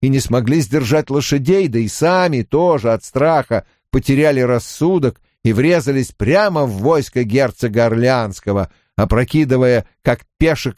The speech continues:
собственных своих рыцарей, которым и так мучительно давался каждый шаг. О, конечно, они опрокинули не так уж много, человек тридцать-пятьдесят,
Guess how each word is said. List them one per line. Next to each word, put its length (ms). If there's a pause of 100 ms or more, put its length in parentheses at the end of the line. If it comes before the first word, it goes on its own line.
собственных 640
своих 320
рыцарей, 600 (280)
которым 340
и 40
так 280
мучительно 560
давался 460
каждый 340
шаг. 340 (520)
О, 220
конечно, 760 (320)
они 200
опрокинули 840 (220)
не 180
так 240
уж 160
много, 400
человек 420
тридцать-пятьдесят, 1200